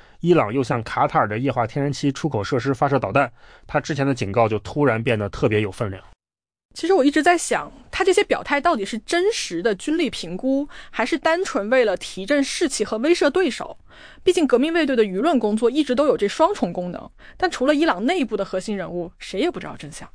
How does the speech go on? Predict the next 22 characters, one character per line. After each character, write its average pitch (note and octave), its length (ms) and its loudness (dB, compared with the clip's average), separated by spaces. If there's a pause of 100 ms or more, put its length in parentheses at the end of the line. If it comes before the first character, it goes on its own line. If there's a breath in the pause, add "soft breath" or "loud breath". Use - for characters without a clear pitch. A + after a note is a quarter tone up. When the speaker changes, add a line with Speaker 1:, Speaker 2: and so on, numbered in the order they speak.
(760)
Speaker 1:
没 A#2 120 -6
错， A2+ 240 -6 (400)
不 C#3 80 2
过 F#3 120 6
不 G#3 80 -2
管 C#3 160 4
是 B2 80 -2
哪 A2+ 160 0
种， C3 180 0 (180)
这 C#3+ 160 2
些 C3 160 2
都 D#3+ 160 0
是 B2+ 120 -2
革 A#2 180 -2
命 C#3+ 180 2
卫 C#3+ 120 2
队 B2+ 120 2
的 G2+ 80 -2
官 D#3 240 0
方 G#2+ 160 0
立 F#2+ 120 -4
场， - 160 -14